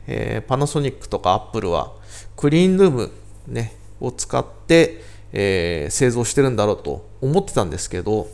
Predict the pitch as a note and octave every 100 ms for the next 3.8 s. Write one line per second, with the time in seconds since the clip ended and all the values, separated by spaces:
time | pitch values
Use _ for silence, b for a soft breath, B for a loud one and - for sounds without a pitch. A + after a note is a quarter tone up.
0 | - B B B - - - D#3 E3 D#3+
1 | D#3 E3 D#3+ D#3 C#3+ C#3 A#2+ - C3 B2+
2 | C3 C#3+ B2+ C3+ A2 - D2 A2+ A#2 -
3 | - - - - - - F#2+ F#2+